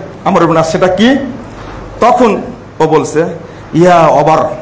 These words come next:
ইন্নামা আনতা উযনানে ওয়া সাদার,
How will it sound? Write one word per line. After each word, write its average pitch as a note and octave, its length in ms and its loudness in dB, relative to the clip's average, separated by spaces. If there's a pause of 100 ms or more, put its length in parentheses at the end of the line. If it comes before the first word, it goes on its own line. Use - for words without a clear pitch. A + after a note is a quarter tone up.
(540)
ইন্নামা D3+ 480 2
আনতা C#3 420 0
উযনানে C3+ 560 2
ওয়া B2+ 140 2
সাদার, - 520 -2